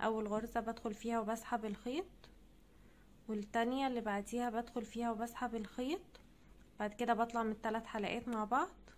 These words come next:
كده. دي اول تناقص معايا، هدخل في الغرزة اللي بعديها وهسحب الخيط واسيبه على الابرة،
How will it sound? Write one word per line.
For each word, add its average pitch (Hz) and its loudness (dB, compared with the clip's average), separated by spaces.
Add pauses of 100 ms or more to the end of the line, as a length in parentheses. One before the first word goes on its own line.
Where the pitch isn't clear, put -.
(1200)
كده. 226 0
دي 208 2
اول 220 4
تناقص 220 -2
معايا، 226 0 (1900)
هدخل - -4
في - -4
الغرزة 214 2
اللي 208 0
بعديها 202 0
وهسحب 220 0
الخيط 247 -2 (800)
واسيبه 214 -2
على 202 4
الابرة، 285 0